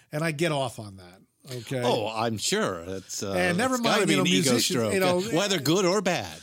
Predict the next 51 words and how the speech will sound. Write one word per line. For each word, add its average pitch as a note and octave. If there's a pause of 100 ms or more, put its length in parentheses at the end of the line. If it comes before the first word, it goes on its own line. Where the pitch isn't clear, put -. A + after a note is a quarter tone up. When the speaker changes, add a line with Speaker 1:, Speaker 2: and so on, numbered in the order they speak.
(160)
Speaker 1:
I G#3
mean, G#3+
and A#3+
there's B3+
all D4+
kinds A3
of, F#3+
you G3+
know, E3+
crazy F#3
things. E3+
You F3
know, E3
I D#3+
write D#3+
about D3+
Siggy's D#3
yogurt, C#3+ (280)
and C#3+
I C#3
hear D3+
from C3+
Siggy's, D#3 (360)
and D#3+
people G3
send F3+
me E3+
stuff, D#3 (460)
and E3
that's F3+
cool. E3+ (240)
But F#3+
that B3
is G3
a G#3
great D#3+
thrill. B2 (200)
Or, F3+
you F#3+
know, F3
to D#3+
hear D#3
from C#3
Elton D3+
or E3+
any G#3+
of D#3+
these C3+
other C3
famous B2
musicians. A2+